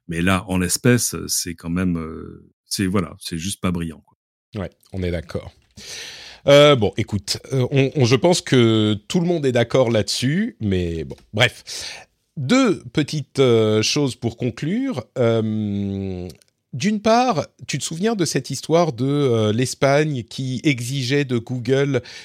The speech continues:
Speaker 2: qu'il rémunère les organes de presse pour leur, euh, présence dans Google News,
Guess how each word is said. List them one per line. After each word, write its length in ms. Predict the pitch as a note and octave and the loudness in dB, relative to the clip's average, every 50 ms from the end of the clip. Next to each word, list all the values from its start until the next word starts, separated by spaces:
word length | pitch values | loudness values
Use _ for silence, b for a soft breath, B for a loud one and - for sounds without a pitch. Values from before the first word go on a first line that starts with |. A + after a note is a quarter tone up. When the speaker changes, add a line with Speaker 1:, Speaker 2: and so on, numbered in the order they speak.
| B B _ _ _ | B B _ _ _
Speaker 2:
qu'il 340 | - - A#2+ C3+ C3+ B2+ C3 | -12 -6 -6 -4 0 2 2
rémunère 880 | A2+ A2+ D3+ D#3 C#3+ D3+ D3+ D3 D3 D3+ D3 D3 C#3+ C3+ B2 G2+ G#2 - - | 4 4 4 2 2 -2 -2 0 0 2 2 2 2 0 0 0 -2 -6 -4
les 580 | B2 A2 A2 A#2 A#2 A2+ A2 A2 A2 G#2 G2 C3 | -4 0 2 2 4 4 2 2 0 0 0 -2
organes 380 | A#2+ A2+ A2+ C3 B2+ C3 B2 | -4 -2 0 0 0 0 0
de 80 | A#2 A#2 | -2 -2
presse 520 | A2+ - - - D#3 F3 G3 F#3+ - - b b b b b b b _ _ | -4 -4 -2 0 0 2 0 0 -4 -12 b b b b b b b _ _
pour 460 | - F#3+ G3+ A3 A3+ A3 G3+ D#3 - _ - | -2 0 2 2 2 2 0 -2 -6 _ -6
leur, 440 | B2+ B2 C3+ C3+ C3+ C3+ A#2+ G#2+ A#2+ | -2 2 4 4 4 4 4 2 0
euh, 120 | A#2+ A#2 | 0 0
présence 420 | A2+ - - C#3+ A#2 D#3 E3+ F#3 F3 | -2 -2 -2 -2 0 0 -2 -2 0
dans 140 | - C3+ B2 | 0 -2 0
Google 340 | G#2 D3 D3+ C#3 D#3 D3 | 0 -4 0 2 2 2
News, 340 | C#3 C3+ C3+ C3+ C3+ C3 B2+ | 2 0 0 0 0 0 -2